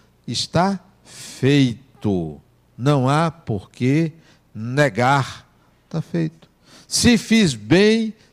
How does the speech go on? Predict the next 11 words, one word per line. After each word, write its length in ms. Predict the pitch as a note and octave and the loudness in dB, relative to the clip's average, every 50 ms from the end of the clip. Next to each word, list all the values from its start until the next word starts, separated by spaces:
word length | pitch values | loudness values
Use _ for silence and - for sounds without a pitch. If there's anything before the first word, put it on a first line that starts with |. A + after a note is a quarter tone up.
| _ _ _ _ | _ _ _ _
tá 140 | - D#3+ C#3 | -4 -4 -4
feito. 960 | - - - - - - C#3 D#3 E3 E3 D3+ C3+ - _ - G2 F2+ E2+ - - _ _ _ _ _ _ _ | -4 -8 -16 -12 -2 2 4 4 4 4 2 -2 -8 _ -8 -8 -8 -8 -10 -16 _ _ _ _ _ _ _
Passou. 720 | D#3+ D#3 C#3+ - - - - - D#3 E3 F3 F3+ D#3+ - _ _ _ _ _ _ _ _ _ _ _ _ _ _ _ _ _ _ _ _ _ _ _ _ | -2 0 0 0 -2 -4 -2 -2 0 0 0 0 -4 -6 _ _ _ _ _ _ _ _ _ _ _ _ _ _ _ _ _ _ _ _ _ _ _ _
Passou. 480 | - F#3 F3 - - - G3+ G#3+ B3 A3 | -4 -2 -2 -4 -4 -6 -6 -6 -6 -8
O 60 | - - _ _ _ _ _ _ _ _ _ _ _ _ _ _ _ _ _ _ _ _ _ _ _ _ | -10 -16 _ _ _ _ _ _ _ _ _ _ _ _ _ _ _ _ _ _ _ _ _ _ _ _
que 140 | - F3 F3 | -12 -12 -12
é 20 | |
que 120 | - - | -4 -2
eu 60 | E3 C#3+ | -2 -2
faço 540 | - - - A#2 A2 A2+ A#2 - - - G#2+ | -2 -2 -2 0 0 0 0 -4 -6 -8 -10
agora? 680 | F#2 F2 E2+ F#2+ G2+ A2+ C3+ C3 A2+ G#2 F#2 E2 E2 | -10 -8 -4 -2 0 0 2 2 0 0 -2 -2 -6